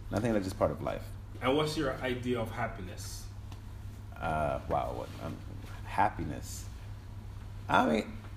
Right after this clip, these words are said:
Speaker 1: I think my happiness is just being around, more, the older I get, I think it's more about being around people that you love and care about. And that's probably the one most, that, the most important thing to me.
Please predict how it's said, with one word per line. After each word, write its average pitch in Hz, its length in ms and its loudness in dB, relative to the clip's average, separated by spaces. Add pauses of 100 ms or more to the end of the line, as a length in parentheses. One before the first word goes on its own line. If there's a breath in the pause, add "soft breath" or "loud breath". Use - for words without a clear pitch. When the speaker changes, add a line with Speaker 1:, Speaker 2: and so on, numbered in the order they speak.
(200)
Speaker 1:
I 147 100 12
think 190 240 6 (180)
my 139 200 12
happiness 139 480 12
is 107 60 2
just 110 280 6
being 120 160 8
around, 104 560 8 (220)
more, 120 440 10
the 120 160 6
older 127 200 10
I 117 80 8
get, 113 160 8
I 110 80 12
think 107 160 4
it's 98 120 4
more 101 220 6
about 95 260 6
being 92 220 4
around 92 260 2
people 101 260 0
that 92 180 2
you 90 60 -2
love 87 120 4
and 80 100 -2
care 85 140 0
about. - 220 -4 (720)
And 87 420 0
that's 85 340 2 (360)
probably 87 300 2
the 87 60 0
one 87 140 2
most, 95 380 2
that, 87 360 0
the 131 140 10
most 104 240 6
important 78 320 0
thing 73 160 -2
to - 140 -6
me. 62 100 -6